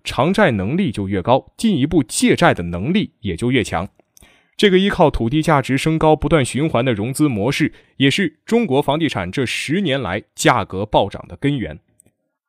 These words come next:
在二零零八年金融海啸之后的第二年，所谓四万亿的扩大投资方案的实行，其中中央直接投资一点一八万亿，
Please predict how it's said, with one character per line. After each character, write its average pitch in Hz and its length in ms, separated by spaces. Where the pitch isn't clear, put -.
在 180 140
二 180 100
零 170 140
零 170 100
八 165 160
年 131 200
金 190 180
融 165 160
海 85 220
啸 131 160
之 151 100
后 151 120
的 110 100
第 180 120
二 147 160
年， 90 280
所 151 260
谓 196 160
四 - 220
万 190 200
亿 143 80
的 110 120
扩 185 260
大 156 160
投 135 180
资 180 160
方 180 200
案 147 100
的 90 80
实 - 180
行， 113 240
其 156 200
中 165 180
中 226 200
央 220 160
直 - 160
接 196 120
投 131 200
资 165 260
一 196 160
点 85 220
一 160 120
八 180 160
万 131 180
亿， 127 200